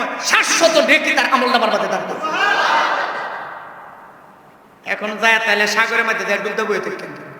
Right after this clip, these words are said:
যে পুরা সাগরে পানি ফুটা বানায় না।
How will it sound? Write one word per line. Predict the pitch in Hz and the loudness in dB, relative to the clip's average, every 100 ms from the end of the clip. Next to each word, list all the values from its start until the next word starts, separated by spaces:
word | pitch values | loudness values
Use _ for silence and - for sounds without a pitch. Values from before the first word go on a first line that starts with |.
| - - - - - - - - - - - - - - - - _ - - 196 208 | -20 -20 -20 -20 -20 -20 -14 -14 -16 -18 -20 -20 -20 -20 -20 -20 _ -20 -16 -14 -2
যে | 269 | -2
পুরা | 277 277 | 0 0
সাগরে | - 277 277 262 | 2 2 2 2
পানি | 247 214 | 2 0
ফুটা | 247 247 | 0 2
বানায় | 247 - | 0 -2
না। | - - - - | -4 -6 -8 -12